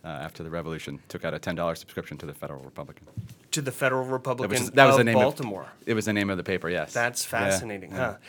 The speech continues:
Speaker 2: And w-, w-, another thing that struck me about this whole episode is, on the one hand, you had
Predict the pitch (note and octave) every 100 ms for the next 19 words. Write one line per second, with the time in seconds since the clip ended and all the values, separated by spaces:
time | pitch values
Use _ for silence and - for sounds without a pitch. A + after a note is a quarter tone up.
0 | - - C#3+ C#3 C3 - C#3+ D#3 D3 C#3+
1 | C#3+ C#3 D#3+ E3+ E3 B2+ - B2+ C3 A#2+
2 | A#2 A#2 A#2 C3 A#2+ A#2 A#2 A#2+ A#2 A2+
3 | A#2+ A2+ G#2+ - - _ _ - _ -
4 | C3 B2 A#2+ A2+ B2+ A#2 C3+ D#3 D3+ C3
5 | B2+ B2 B2 A2+ A2